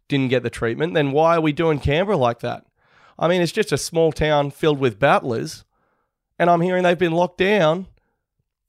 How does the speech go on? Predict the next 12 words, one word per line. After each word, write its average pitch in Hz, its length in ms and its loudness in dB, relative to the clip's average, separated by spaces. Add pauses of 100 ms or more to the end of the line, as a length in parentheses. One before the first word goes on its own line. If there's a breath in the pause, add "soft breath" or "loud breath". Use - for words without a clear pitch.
(100)
for 185 180 0
upwards 180 320 2
of 190 100 0
three 196 280 -2
months. 226 320 -2
I 151 100 2
mean, 170 160 0
this 190 160 -4
is 139 80 -4
just - 240 -4
ridiculous. - 640 -4 (1160)
covid. 185 500 0